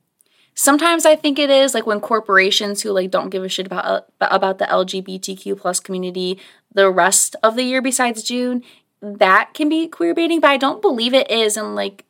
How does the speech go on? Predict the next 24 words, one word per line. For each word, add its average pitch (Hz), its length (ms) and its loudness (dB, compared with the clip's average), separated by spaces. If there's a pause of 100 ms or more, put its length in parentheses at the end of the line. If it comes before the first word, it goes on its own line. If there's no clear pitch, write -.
(120)
when 202 460 -2
celebrities 196 840 0 (320)
are 202 160 -2
just, 190 220 -4
like, 190 260 -2 (1600)
like, 247 180 2
if, 285 180 2 (340)
I 254 100 4
don't 262 120 0
know, 220 260 2 (640)
if, 240 200 -6
like, 240 320 0
um, 214 540 -2 (300)
one 233 300 -2
day 226 200 2
we 220 160 -4
woke 214 320 2
up 208 260 4
and 208 380 -6 (220)
we 214 240 -6
saw, 202 560 0 (360)
um, 202 440 -2
Ariana 208 340 2
Grande 202 680 0